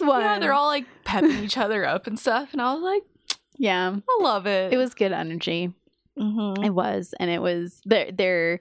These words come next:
Speaker 2: their conversation about the webs was so funny. Like, I was
Speaker 1: Yeah.
Speaker 2: dying laughing when they were like, "Do you, does that come out of you? Like, wait,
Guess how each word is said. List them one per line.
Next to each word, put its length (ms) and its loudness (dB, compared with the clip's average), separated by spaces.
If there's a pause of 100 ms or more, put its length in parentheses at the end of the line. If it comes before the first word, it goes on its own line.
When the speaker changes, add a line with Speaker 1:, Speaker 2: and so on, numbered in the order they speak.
(260)
Speaker 2:
their 100 0
conversation 580 0
about 140 0
the 80 0
webs 560 0
was 180 2
so 220 2
funny. 460 0
Like, 260 0
I 220 2
was 200 2
Speaker 1:
Yeah. 60 -4 (340)
Speaker 2:
dying 1000 0 (320)
laughing 520 2
when 120 -2
they 100 2
were 80 2
like, 300 0
"Do 140 -2
you, 80 0
does 200 -10
that 160 4
come 180 2
out 220 2
of 80 -2
you? 320 6
Like, 260 2
wait, 360 2